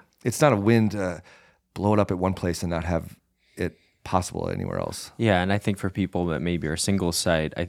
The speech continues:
Speaker 2: I think it still applies in the sense of, like, are, are we gonna set an unrealistic expectation of, like, "All right, we're gonna hire the, the best singer and bring him in," and, and, and then it just makes your team like,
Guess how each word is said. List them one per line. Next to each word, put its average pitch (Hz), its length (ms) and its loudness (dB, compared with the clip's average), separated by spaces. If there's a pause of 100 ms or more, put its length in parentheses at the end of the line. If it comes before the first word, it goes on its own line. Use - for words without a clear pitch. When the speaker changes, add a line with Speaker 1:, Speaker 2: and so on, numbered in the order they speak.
Speaker 2:
I 92 80 0
think 92 200 -4
it 82 80 -4
still 107 220 2
applies 92 480 4
in 82 80 -4
the 82 80 -4
sense 82 340 -4
of, 82 100 -4
like, 80 300 -2 (480)
are, 90 160 2 (100)
are 95 120 2
we 98 180 2
gonna 104 160 2
set 95 260 2
an 90 140 -4
unrealistic 92 880 0
expectation 80 960 -4
of, 85 160 -2
like, 80 320 0
"All 85 60 -2
right, 85 40 -4
we're 90 180 -2
gonna 87 240 -2 (140)
hire 98 400 2
the, 87 320 -4
the 87 140 -8
best 101 300 2
singer 104 340 2
and 87 160 -2
bring 104 180 4
him 101 100 2
in," 98 300 2
and, 87 160 -2 (160)
and, 95 240 0
and 110 160 2
then 117 140 4
it 107 40 -2
just 101 200 -2
makes 101 240 0
your 107 180 4
team 92 320 -2
like, 85 320 0